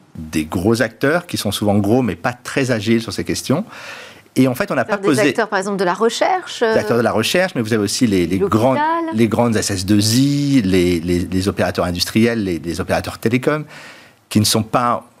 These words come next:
Speaker 1: faut-il le rappeler, très agiles sur ces questions. Il vaut mieux, le cloud, c'est souvent des petites équipes, euh,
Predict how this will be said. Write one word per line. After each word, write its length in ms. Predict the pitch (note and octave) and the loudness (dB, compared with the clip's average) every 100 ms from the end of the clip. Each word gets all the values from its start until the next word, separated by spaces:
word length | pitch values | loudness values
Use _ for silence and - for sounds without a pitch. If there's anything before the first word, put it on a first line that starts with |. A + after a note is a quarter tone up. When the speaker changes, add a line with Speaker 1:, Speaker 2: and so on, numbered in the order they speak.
| - | -20
Speaker 1:
faut-il 500 | - - - E2+ F2 | -20 -12 -8 -4 0
le 80 | F2+ | 2
rappeler, 500 | E2+ E2 G2 F#2 - | 2 0 0 2 0
très 320 | - - C3+ A#2 | -4 -2 0 0
agiles 260 | G#2 A2+ | 2 0
sur 120 | G#2+ | 0
ces 100 | F#2+ | -4
questions. 380 | F2 F#2+ - F3 | -4 -4 0 0
Il 60 | B2 | 2
vaut 120 | A2 | 2
mieux, 320 | G#2 A2+ C3 | 4 4 4
le 140 | G#2 G2+ | 2 0
cloud, 280 | D3 E3 | 0 0
c'est 60 | C#3 | -2
souvent 320 | - A2+ C3 | -2 0 0
des 120 | B2 | 0
petites 600 | A2 - B2 A#2 - G#2 | -4 -2 0 0 -2 -4
équipes, 600 | G2 - A2 G#2+ A2+ A2 | -4 -2 2 4 4 2
euh, 100 | F#2 | -2